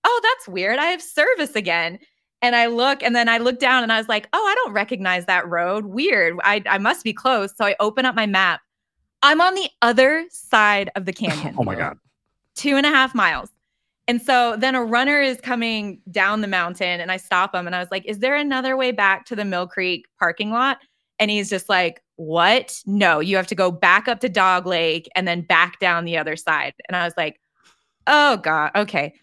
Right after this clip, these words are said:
Speaker 1: So then I, like, call my sister-in-law and I was like, I have one bar and I was like, "Hey, it's gonna be another three hours. Can you go get Gary? Um, if you don't hear from me from a-, at a-, by eleven o'clock, I'll," and then it clicked.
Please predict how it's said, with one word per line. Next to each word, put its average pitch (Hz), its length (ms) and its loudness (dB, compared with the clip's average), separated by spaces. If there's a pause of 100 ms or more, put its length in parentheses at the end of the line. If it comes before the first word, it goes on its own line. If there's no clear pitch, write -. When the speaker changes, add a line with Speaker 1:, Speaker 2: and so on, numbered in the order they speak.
(140)
Speaker 1:
So 247 360 2 (300)
then 294 500 4
I, 233 460 4
like, 196 360 0
call 214 300 0
my 262 160 2
sister-in-law 196 920 -2
and 196 120 -2
I 185 80 2
was 180 160 -4
like, 170 340 -2
I 196 120 0
have 185 120 -2
one 202 300 0
bar 165 280 2
and 180 140 -4
I 170 60 -2
was 170 120 -6
like, 175 160 -8
"Hey, 214 520 -4 (360)
it's - 120 -10
gonna 254 160 2
be 247 120 2
another 233 280 2
three 220 260 -2
hours. 196 720 2
Can 233 140 -2
you 233 100 2
go 233 100 2
get 226 160 2
Gary? 196 680 0 (400)
Um, 185 360 0
if 202 140 -6
you 220 80 -2
don't 254 160 4
hear 269 180 2
from 262 220 0
me 233 480 0 (260)
from 226 180 2
a-, 220 100 0 (100)
at 208 160 4
a-, 202 140 -2 (120)
by 214 180 2
eleven 214 440 2
o'clock, 208 580 2
I'll," 208 320 4 (160)
and 196 140 -4
then 185 80 -4
it 170 80 -4
clicked. - 320 -10